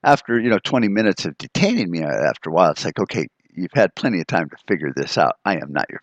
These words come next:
fucking guy, so move on." So we, we did that as a, as a abundance of caution and respect for the governor and the medical community. Said, "We think this will work." So this is, "We did not question your decision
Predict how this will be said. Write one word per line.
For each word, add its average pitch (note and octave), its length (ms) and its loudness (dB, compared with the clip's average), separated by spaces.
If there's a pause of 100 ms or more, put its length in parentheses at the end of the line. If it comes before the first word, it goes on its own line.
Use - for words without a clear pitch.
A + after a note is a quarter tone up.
fucking - 280 -8
guy, - 260 2
so - 200 -10 (760)
move D3+ 220 2
on." - 120 -10 (880)
So A#2+ 320 4 (640)
we, A2 260 0
we A#2+ 120 0
did D3 220 4
that E2 240 4
as E2+ 280 -2
a, - 300 -8
as - 240 -6
a - 60 -10 (680)
abundance F#2 520 -2
of - 100 -14
caution - 420 -4 (300)
and F2 120 -10
respect - 540 -4
for F2+ 140 -4
the E2 100 -6
governor F2 560 -4
and F2 80 -8
the D#2 60 -8
medical E2 460 -4
community. E2 440 -10
Said, - 220 -4 (100)
"We A2 120 -4
think A#2+ 220 -2
this - 220 -4
will F#2 80 -6
work." A2 220 -6 (1400)
So B2+ 60 0
this A2+ 140 0
is, - 160 -2 (540)
"We B3 80 4
did D#3+ 180 6
not F3 180 2
question D3 520 2
your A#2+ 160 0
decision G2+ 880 0